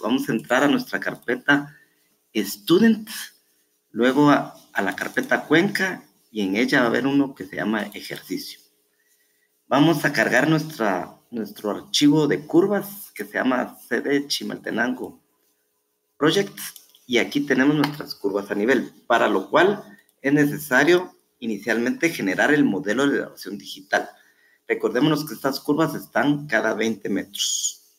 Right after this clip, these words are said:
Bueno, nos vamos a tres D Analysis Tools. Vámonos a Raster Interpolation en Art Toolbox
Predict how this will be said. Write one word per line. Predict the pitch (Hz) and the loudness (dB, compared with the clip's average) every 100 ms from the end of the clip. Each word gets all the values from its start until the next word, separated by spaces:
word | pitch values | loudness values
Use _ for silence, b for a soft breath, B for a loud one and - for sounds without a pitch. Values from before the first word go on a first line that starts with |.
| - | -6
Bueno, | 87 - | -6 -4
nos | 92 90 | -6 -2
vamos | 120 143 | 2 2
a | 127 - | 0 -2
tres | 120 127 | 0 2
D | 139 | 4
Analysis | 143 110 127 - - - | 4 4 0 -2 -14 -4
Tools. | 143 202 - - - _ _ _ _ _ _ _ _ _ - | 0 2 0 -8 -16 _ _ _ _ _ _ _ _ _ -4
Vámonos | 120 131 127 110 | 0 2 0 0
a | 92 - - | 0 -2 -8
Raster | - 117 - 143 135 | -4 -4 -2 0 2
Interpolation | 120 95 - 95 120 151 147 101 | 0 -4 -6 0 2 2 0 -4
en | 101 | -4
Art | 101 | -4
Toolbox | - 175 196 196 - - | 0 0 0 -6 -10 -14